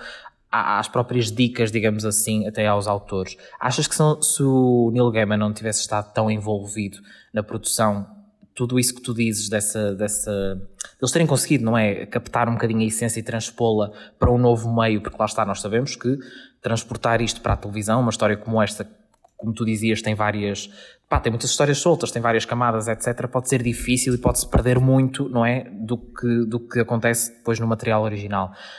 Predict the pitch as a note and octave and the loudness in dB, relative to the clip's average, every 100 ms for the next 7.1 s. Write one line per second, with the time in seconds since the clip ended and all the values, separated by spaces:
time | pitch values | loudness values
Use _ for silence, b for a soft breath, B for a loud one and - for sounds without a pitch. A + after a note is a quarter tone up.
0 | B - - C3+ - - D3 C#3+ C3+ C3+ | B -6 -4 -4 -2 2 4 4 2 0
1 | C3 - B2+ B2+ A#2+ A#2 A#2+ A#2+ A#2 A#2+ | 0 2 2 2 2 0 2 0 0 0
2 | A#2 A#2 A#2 A#2 A2 G#2+ A#2+ A2 G#2+ A#2+ | 2 2 2 2 2 2 0 0 2 0
3 | A2 - A#2+ A2+ A2+ - A2 A2 A2 G#2+ | -2 -2 0 0 0 0 0 0 -2 0
4 | - G#2+ G#2+ G#2+ - A2+ - A2+ G#2 G#2+ | 2 2 2 0 0 -2 0 0 0 0
5 | F#2+ F#2+ G#2+ A2+ - - A#2 A2+ A2+ A#2 | 0 -2 -6 -4 -4 -2 0 0 -2 -4
6 | G#2+ A2+ - G#2+ G#2+ - A2 G#2 - G2+ | -2 -2 0 0 0 -2 -2 -4 -4 -4
7 | A#2 | -4